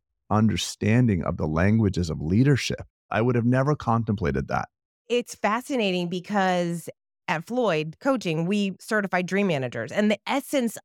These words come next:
Speaker 2: of the dream manager is to treat people like people. But so much of the story was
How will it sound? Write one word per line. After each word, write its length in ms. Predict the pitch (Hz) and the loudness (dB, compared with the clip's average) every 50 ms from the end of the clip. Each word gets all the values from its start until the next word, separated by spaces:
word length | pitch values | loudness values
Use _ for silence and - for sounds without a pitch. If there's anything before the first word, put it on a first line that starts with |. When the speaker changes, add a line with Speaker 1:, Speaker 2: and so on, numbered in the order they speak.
| _ | _
Speaker 2:
of 340 | - 220 208 190 190 180 175 | 0 0 0 0 0 -2 -2
the 80 | 180 175 | -4 -2
dream 240 | 160 175 185 202 208 | -2 -2 -2 0 0
manager 380 | 185 165 156 156 151 151 143 | 0 0 0 0 0 -2 -2
is 180 | - - 151 - | -2 -2 -4 -6
to 100 | - 151 | -8 -12
treat 260 | - - 180 160 - | -8 -6 -6 -6 -4
people 240 | - 175 160 - 156 | -4 -6 -6 -4 -4
like 200 | 147 135 127 - | -4 -4 -4 -6
people. 300 | - 170 170 - 139 131 | -6 -8 -6 -4 -6 -4
But 200 | 127 147 120 - | -4 -4 -4 -6
so 220 | - - 202 185 196 | -4 0 0 2 2
much 260 | 202 196 190 - - | 2 2 0 0 -2
of 140 | 175 165 160 | -4 -4 -4
the 80 | 156 | -6
story 560 | 147 - - - 254 269 254 196 175 165 156 | -6 -6 -6 -6 -2 0 0 0 0 0 -2
was 480 | 151 156 156 151 156 156 151 151 147 | -2 -2 -2 0 0 0 0 0 -4